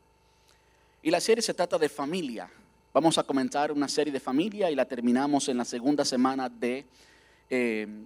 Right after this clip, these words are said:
del mes de septiembre. Estaremos dos meses completos hablando de familia. Y verdad que es tan necesario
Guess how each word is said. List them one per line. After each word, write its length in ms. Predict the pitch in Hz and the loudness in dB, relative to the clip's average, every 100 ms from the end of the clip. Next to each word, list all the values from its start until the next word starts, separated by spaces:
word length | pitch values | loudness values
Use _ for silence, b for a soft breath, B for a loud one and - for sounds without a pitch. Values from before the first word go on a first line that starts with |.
| - | -8
del 160 | 117 117 | -4 0
mes 180 | 135 | -2
de 80 | 131 | -2
septiembre. 560 | - 120 - 160 127 110 | -6 -8 -6 -4 -2 -4
Estaremos 420 | 120 120 123 117 | -2 0 0 2
dos 160 | 139 175 | 2 2
meses 320 | 160 156 139 | 0 0 -4
completos 680 | 120 117 123 131 143 139 - b b b b | -8 -6 -6 -6 -8 -14 -18 b b b b
hablando 460 | 120 120 135 135 131 | -2 0 0 0 -4
de 120 | 117 | -4
familia. 540 | 120 123 135 120 113 | 0 2 2 0 -4
Y 40 | 117 | -6
verdad 260 | 139 170 | -6 -6
que 80 | - | -4
es 140 | 151 | -6
tan 180 | - - | -4 -6
necesario 680 | - - 160 127 107 104 | -4 -4 -2 -4 -4 -10